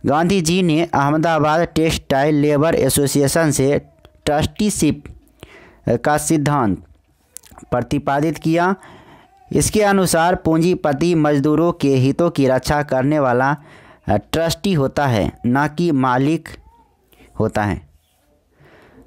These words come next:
अगला प्रश्न है, ऑल इंडिया ट्रेड यूनियन कांग्रेस की स्थापना कब हुई थी? ऑल इंडिया ट्रेड यूनियन की स्थापना उन्नीस सौ बीस ईस्वी में किया गया था। ऑल इंडिया ट्रेड यूनियन कांग्रेस के संस्थापक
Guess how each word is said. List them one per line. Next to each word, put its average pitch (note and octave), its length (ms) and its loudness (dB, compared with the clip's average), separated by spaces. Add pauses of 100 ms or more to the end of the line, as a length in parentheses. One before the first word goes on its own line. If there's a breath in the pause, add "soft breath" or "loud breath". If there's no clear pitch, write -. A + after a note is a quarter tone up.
(180 soft breath)
अगला B2 320 2
प्रश्न D#3+ 280 0
है, - 220 -2
ऑल F3+ 240 2
इंडिया F3+ 360 2
ट्रेड F3+ 360 -4
यूनियन D#3 520 0
कांग्रेस C3+ 680 -2
की D3 180 2
स्थापना C#3+ 560 -2
कब C3 200 -2
हुई C3+ 220 0
थी? D#3+ 340 -4 (440 loud breath)
ऑल F3 260 2
इंडिया D#3+ 420 2
ट्रेड E3 360 0
यूनियन D3+ 400 2
की C3+ 240 2
स्थापना C3 580 -2 (180)
उन्नीस C3 280 -2
सौ C#3+ 200 2
बीस D#3 400 -2
ईस्वी A#2+ 320 0
में C3+ 280 2
किया A2 300 0
गया G2+ 200 0
था। G2 380 -4 (420 loud breath)
ऑल F#3 240 0
इंडिया E3 380 0
ट्रेड E3 360 0
यूनियन D#3+ 420 2
कांग्रेस D#3 480 0
के D3+ 200 2
संस्थापक C#3 800 -2